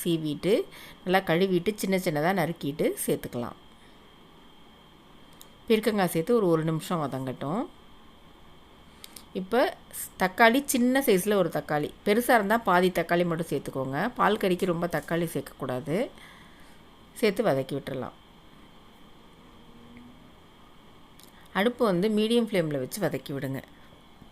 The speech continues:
பீர்க்கங்காயிலே தண்ணி சத்து இருக்கிறதுனால அந்த தண்ணியே போதும். தண்ணி ரொம்ப கம்மியா இருந்ததுன்னா ஒரு அரை டம்ளர் மட்டும் தண்ணி விட்டு பீர்க்கங்காயை வேக வைக்கலாம். அடுப்பு வந்து மீடியம் ஃப்ளேம்ல வச்சு ஒரு மூடி போட்டு ஒரு அஞ்சு நிமிஷம் வேக வச்சா போதும். பீர்க்கங்காய் வெந்துரும்.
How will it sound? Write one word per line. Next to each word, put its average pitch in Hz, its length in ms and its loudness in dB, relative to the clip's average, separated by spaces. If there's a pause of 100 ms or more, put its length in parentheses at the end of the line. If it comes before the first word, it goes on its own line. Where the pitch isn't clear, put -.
(1400)
பீர்க்கங்காயிலே 233 600 6
தண்ணி 202 220 2
சத்து 196 260 -2
இருக்கிறதுனால 156 420 0
அந்த 185 380 0
தண்ணியே 175 460 0
போதும். 160 480 -2 (1300)
தண்ணி 254 260 4
ரொம்ப 233 220 6
கம்மியா 208 400 6
இருந்ததுன்னா 180 440 4
ஒரு 262 140 6
அரை 190 240 8
டம்ளர் 214 320 4
மட்டும் 208 280 0
தண்ணி 170 260 2
விட்டு 175 200 0
பீர்க்கங்காயை 190 560 2
வேக 151 240 2
வைக்கலாம். 139 380 -4 (640)
அடுப்பு 226 340 6
வந்து 214 180 4
மீடியம் 214 220 4
ஃப்ளேம்ல 180 200 4
வச்சு 147 260 0
ஒரு 247 120 2
மூடி 208 240 2
போட்டு 175 220 0
ஒரு 226 120 4
அஞ்சு 175 240 2
நிமிஷம் 190 300 2
வேக 160 260 2
வச்சா 156 280 -2
போதும். 170 360 -2
பீர்க்கங்காய் 160 460 0
வெந்துரும். 139 440 -4